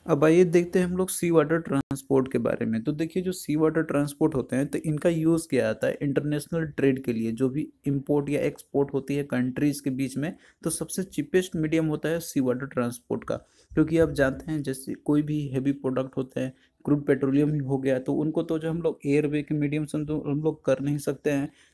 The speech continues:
तो सी वाटर है जो बे-, सबसे बेस्ट होती है। तो इसके लिए जो है बहुत सारे पोर्ट्स बनाए जाते हैं जो भी कोस्टल एरियाज होते हैं। तो इस तरीके से इंडिया में देखिए थर्टीन मेजर पोर्ट्स हैं यहाँ पे, जो कि आपको उनका नाम याद रखना है और ये क्वेश्चन पूछा आता है आपसे।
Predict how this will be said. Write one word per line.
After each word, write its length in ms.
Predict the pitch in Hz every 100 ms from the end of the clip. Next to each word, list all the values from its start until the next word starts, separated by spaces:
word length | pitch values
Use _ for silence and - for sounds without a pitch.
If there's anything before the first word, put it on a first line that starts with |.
| -
तो 60 |
सी 240 | 160 - 190
वाटर 280 | 180 180
है 180 | 185 185
जो 140 | 185 180
बे-, 160 | 143
सबसे 280 | 139 143 160
बेस्ट 300 | 131 131 131
होती 200 | 117 123
है। 60 | 127
तो 120 | 127 -
इसके 280 | 160 - 202
लिए 160 | 165
जो 180 | 127 127
है 140 | 143 - _ _
बहुत 300 | 139 143 165
सारे 220 | - 156 160
पोर्ट्स 460 | 156 147 156 156
बनाए 400 | 147 135 127 131
जाते 260 | 127 123 135
हैं 120 | 135
जो 100 | 135
भी 120 | 143
कोस्टल 460 | 170 - 139 - 147 -
एरियाज 340 | 127 127 120
होते 220 | 117 113
हैं। 320 | 117 - - 127
तो 160 | -
इस 220 | 175 165
तरीके 320 | - 170 170 185
से 120 | 185
इंडिया 360 | 160 147 165
में 140 | 170 135
देखिए 300 | 123 - 180 - _ _ _ -
थर्टीन 360 | 151 151 202 202
मेजर 320 | 160 151 147 160
पोर्ट्स 380 | - 143 139
हैं 120 | 151 151
यहाँ 220 | 120 143
पे, 80 | 160
जो 160 | 156
कि 180 | 160 180
आपको 300 | 160 156 165
उनका 240 | 165 160 156
नाम 280 | 139 139
याद 280 | 131 123 120
रखना 300 | 120 - 120
है 60 | 117
और 200 | 120 135
ये 80 | 147
क्वेश्चन 440 | 160 160 170 170 -
पूछा 260 | 139 131
आता 160 | 127 123
है 100 | 113
आपसे। 300 | 113 -